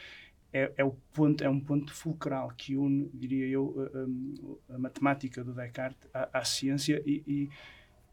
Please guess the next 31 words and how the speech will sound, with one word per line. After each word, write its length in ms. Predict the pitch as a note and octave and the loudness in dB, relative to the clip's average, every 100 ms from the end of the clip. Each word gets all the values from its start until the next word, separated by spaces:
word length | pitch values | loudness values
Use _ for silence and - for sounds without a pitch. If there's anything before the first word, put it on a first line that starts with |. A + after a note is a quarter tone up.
| - | -2
e 60 | C#3+ | 0
é 80 | C#3+ D3 | 2 2
este 340 | D3 - D#3 D3 D3+ - | 0 0 0 2 2 0
legado 460 | C#3+ D3 C#3+ D3 C#3 | 0 0 4 4 4
que 140 | - | 2
ele 80 | D3+ | 2
deixou 420 | D3 D3+ - D3+ E3 | 4 4 4 2 2
e 40 | |
que 100 | D#3+ | 8
ainda 180 | D#3 D3 | 8 8
hoje 680 | D3 D3+ D#3+ E3 - - - | 6 4 2 -2 -8 -12 -6
caracteriza 580 | D3+ C#3+ D3 C#3+ D3 D3+ | 0 0 0 0 2 2
a 20 | |
ciência. 480 | D3 - D#3 D3 B2+ | 2 0 0 0 -4
Portanto, 340 | B2 A#2 B2+ - | -6 -6 -8 -8
o 20 | |
conhecimento 440 | - B2+ - D3 | -4 0 4 4
científico 500 | D3 C#3 D#3+ D#3 D#3+ | 4 2 2 -2 2
é 20 | D3+ | 4
um 80 | |
conhecimento 880 | D3+ D3+ D3+ D3 D3+ D3+ D3+ D#3 E3 - | 6 4 2 0 2 0 0 -4 -4 -6
que 100 | D3+ | -4
exige 300 | C#3 D3+ C#3 | 2 2 2
abstração, 640 | C3 - B2 A#2+ B2+ A#2+ | 0 -2 -4 -4 -4 -4
exige 500 | A#2+ B2 C3+ C3 B2+ - | -6 -2 0 0 -4 -4
o, 400 | C3+ C3+ C3+ C3 - - - - - | -2 0 0 -2 -6 -18 -18 -16 -6
o, 80 | C3 | 2
o 60 | |
não 240 | C#3 C#3+ C3 | 4 4 4
ver 200 | D3 D3 | 2 2
só 540 | - - C#3 B2+ C3 | 0 2 4 2 0